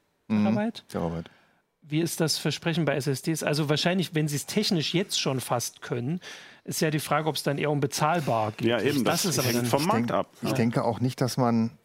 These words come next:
Speaker 1: ähm, eine S S D mit, mit sechzig Terabyte, ähm, dass davon große Stückzahlen weggehen.
Speaker 2: Mhm.
Speaker 1: Weil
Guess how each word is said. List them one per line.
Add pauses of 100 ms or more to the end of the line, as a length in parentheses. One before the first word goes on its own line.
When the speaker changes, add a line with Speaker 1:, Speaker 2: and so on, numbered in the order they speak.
(120)
Speaker 1:
ähm,
eine
S
S
D
mit,
mit
sechzig
Terabyte, (520)
ähm, (160)
dass
davon
große
Stückzahlen
weggehen. (120)
Speaker 2:
Mhm. (1080)
Speaker 1:
Weil